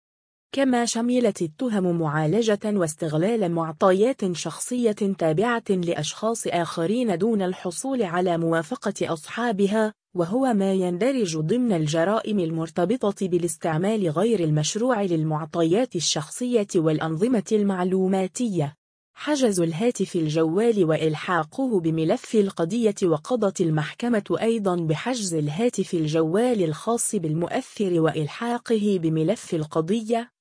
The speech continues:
باعتباره أداة استعملت في ارتكاب الأفعال المنسوبة إليه.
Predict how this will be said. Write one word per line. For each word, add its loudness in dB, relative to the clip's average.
باعتباره 2
أداة 2
استعملت 0
في -2
ارتكاب 0
الأفعال 0
المنسوبة 0
إليه. 0